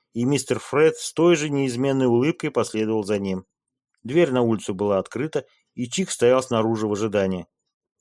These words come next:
«Если у вас есть что сказать, говорите здесь, я не намерен простуживаться». «Идите сюда!» Голос Чика звучал более решительно.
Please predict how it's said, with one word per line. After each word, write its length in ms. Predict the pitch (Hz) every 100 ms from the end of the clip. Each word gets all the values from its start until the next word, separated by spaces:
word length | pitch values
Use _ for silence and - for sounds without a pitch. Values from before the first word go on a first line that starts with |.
| _ -
«Если 280 | 160 170 180
у 60 |
вас 240 | 175 165 170
есть 200 | 170 -
что 180 | -
сказать, 460 | 165 175 160 196 180
говорите 580 | 123 156 175 190 180 185
здесь, 500 | 170 196 185 120 127
я 140 | 151
не 120 | 147
намерен 480 | 139 139 147 180 151
простуживаться». 1040 | 123 123 - 139 131 107 101 98 107 101 _ _ _ _ _
«Идите 560 | 104 113 107 120 113 117
сюда!» 600 | - 123 113 110 98 - _ _
Голос 500 | - 120 131 123 104
Чика 460 | - 139 139 147 127 _ _
звучал 360 | - 110 - 113
более 320 | 98 107 104
решительно. 540 | 101 - 101 - 92